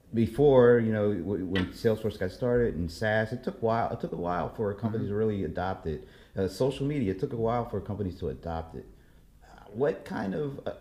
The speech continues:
Speaker 1: ad-, adoption time do customer, I mean, do companies really have today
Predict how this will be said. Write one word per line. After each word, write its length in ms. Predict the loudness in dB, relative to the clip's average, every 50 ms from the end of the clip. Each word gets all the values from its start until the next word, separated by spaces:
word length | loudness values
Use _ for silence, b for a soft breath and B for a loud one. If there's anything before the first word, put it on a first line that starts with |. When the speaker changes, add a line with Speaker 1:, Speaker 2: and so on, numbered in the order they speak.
| -16 -18 -12
Speaker 1:
ad-, 240 | -8 -6 -6 -6 -6 -6
adoption 640 | -6 -6 -4 -2 0 0 0 -2 -4 -4 -2 -2 -2
time 560 | -2 -4 -4 -2 -2 -2 -2 -2 -2 -4 -6 -8 -12 -18 -20 -20 -20 _ -20 -20 -20 -20 -20 -12
do 100 | -12 -8
customer, 480 | -6 -4 -6 -6 -4 -6 -4 -4 -2 -2
I 60 | 0
mean, 160 | -2 -2 -2
do 80 | -4 -6
companies 420 | -4 -4 -4 -2 -2 -2 -4 -4
really 240 | -4 -2 -2 -2 -2
have 320 | -2 0 -2 -2 -2 -4
today 400 | -6 -2 0 0 0 0 -2 -6